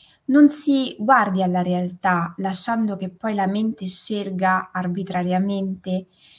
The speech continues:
ciò che è importante tenere e ciò che invece, eh, è meglio lasciare andare e che quindi filtri in modo, ehm, arbitrario gli aspetti salienti della nostra vita.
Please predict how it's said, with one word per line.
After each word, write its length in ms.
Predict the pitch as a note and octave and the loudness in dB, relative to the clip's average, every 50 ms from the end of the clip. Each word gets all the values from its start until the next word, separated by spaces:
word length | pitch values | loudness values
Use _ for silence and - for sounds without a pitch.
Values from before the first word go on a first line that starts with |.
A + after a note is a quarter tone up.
| _ _ _ _ | _ _ _ _
ciò 280 | - - A#3+ A#3 A#3 - | -2 -2 -2 -2 -2 -8
che 180 | - A3 G3+ | -6 -2 0
è 120 | F#3+ F#3+ F#3+ | 2 2 2
importante 720 | F#3+ F#3 F#3 F#3+ F#3 - - A3+ A3 A3 G#3+ - G#3 F#3 | 2 0 -2 -4 -6 -8 -4 -2 -2 -2 -2 -4 -6 -6
tenere 600 | G3 F#3+ F#3 F#3+ G3+ G3+ G#3 G#3 G#3 G#3 G3+ - | -4 -2 -2 -2 -2 -2 -4 -4 -4 -4 -6 -6
e 160 | G3 F#3 F#3 | -6 -8 -6
ciò 260 | - - G#3+ G#3+ G#3+ | -4 -2 -2 -2 -4
che 120 | - - | -4 -4
invece, 800 | G3+ F#3+ F#3+ F#3 F#3 F#3 F#3+ F#3 - - G3+ F#3+ F#3+ F#3+ F#3+ - | -2 -2 0 0 0 0 0 -2 -2 -2 0 0 0 0 -2 -4
eh, 640 | - F#3 F3 F3 E3+ F3 E3+ E3+ E3 E3 E3 E3 E3 - - - - - - - - _ _ _ _ | -6 -6 -4 -2 0 0 0 2 2 0 0 -2 -4 -10 -16 -20 -20 -20 -20 -20 -20 _ _ _ _
è 200 | - F#3 F3+ F3+ | 2 2 4 4
meglio 580 | F3+ F#3 F#3 F#3 F#3+ F#3+ F#3 F3+ F3+ F3+ F3+ | 4 4 4 2 2 2 2 2 4 4 4
lasciare 480 | F3 F3 F3 F3+ - - - F#3+ F3+ F3+ | 4 4 2 2 0 -2 -2 -2 0 0
andare 680 | F3 F3 F3+ F3 E3+ E3+ D#3+ D#3+ E3 E3 E3 E3+ - - - | 0 0 0 0 0 0 0 0 -2 -2 -2 -4 -4 -6 -6
e 100 | - G#3 | -6 -6
che 160 | F#3+ G#3 G3+ | -4 -4 -6
quindi 340 | - - A#3+ A3+ G#3 F3+ F3+ | -4 -2 0 2 2 2 0
filtri 720 | F3+ - - C4 A#3+ G#3+ G#3 G#3 - - G#3+ A3+ A#3 A#3 - _ _ _ _ _ _ | -2 0 0 0 0 0 -2 -4 -6 -4 -2 -2 -2 -4 -6 _ _ _ _ _ _
in 120 | - F#3 G3 | -4 -2 0
modo, 560 | G3+ G3+ G3+ F#3+ G3 G3+ G#3 G3+ G3 F#3 - | 2 2 2 2 0 0 2 2 2 2 0
ehm, 1160 | F#3+ F#3 F#3 F#3 F3+ F3+ F3+ F3+ F3 F3 F3 E3+ E3+ E3+ E3+ E3+ E3+ E3+ E3+ E3+ E3+ E3+ E3+ E3+ | 0 0 2 2 2 2 2 2 2 2 4 4 4 4 6 6 6 6 4 4 4 2 0 0
arbitrario 960 | - G3 G3 F#3+ F#3 F3+ F3+ - G3+ G3+ F#3+ F3+ F#3 F3+ F3+ F3+ F3+ F#3 F#3 F3+ - - - - - - - _ _ | -2 -2 0 0 0 -2 -2 -2 0 0 2 2 2 2 2 2 0 0 -2 -4 -8 -18 -20 -20 -20 -20 -20 _ _
gli 140 | - F#3+ G3 | -4 0 0
aspetti 580 | G3 G3 - - - A#3 G#3+ G#3 - - - F#3 | 0 0 -2 -4 -2 0 0 0 -2 -6 -10 -8
salienti 520 | - G3+ F#3 F#3 F#3+ F#3 F#3 F#3 - F#3 | -4 -2 -2 0 0 0 0 -2 -2 -2
della 200 | E3+ F3 E3+ E3+ | -2 0 0 0
nostra 420 | E3 E3 E3 E3+ E3+ - - - F3 | 0 0 -2 -2 -4 -8 -10 -10 -10
vita. 380 | E3 D#3 D3+ - - D3+ D#3+ | -10 -12 -14 -16 -16 -18 -18